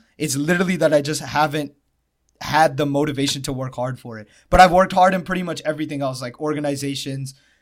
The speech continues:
my social life, my professional aspects, my professional goals. But it was just, like, academics was just not my thing. So that's where chemistry class with Zizmalich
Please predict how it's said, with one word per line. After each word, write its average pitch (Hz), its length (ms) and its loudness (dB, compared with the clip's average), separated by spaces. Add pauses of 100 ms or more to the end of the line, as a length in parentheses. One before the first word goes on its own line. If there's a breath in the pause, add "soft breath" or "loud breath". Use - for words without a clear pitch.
my 143 160 -2
social 165 500 0
life, 151 380 0
my 135 400 -8 (500 soft breath)
professional 156 680 -2
aspects, 139 600 -6
my 135 160 -8
professional 135 500 -8
goals. 139 420 -8
But 127 320 -10 (420)
it 156 100 -8
was 151 100 -4
just, 156 160 -4
like, 143 200 -4
academics 147 580 -6
was 135 120 -8
just 127 140 -10
not 127 180 -8
my 120 140 -8
thing. 123 220 -8
So 143 140 -2
that's 151 320 2
where 147 320 -2 (600 soft breath)
chemistry 202 480 6
class 170 600 0 (180)
with 139 240 -4
Zizmalich 143 760 -4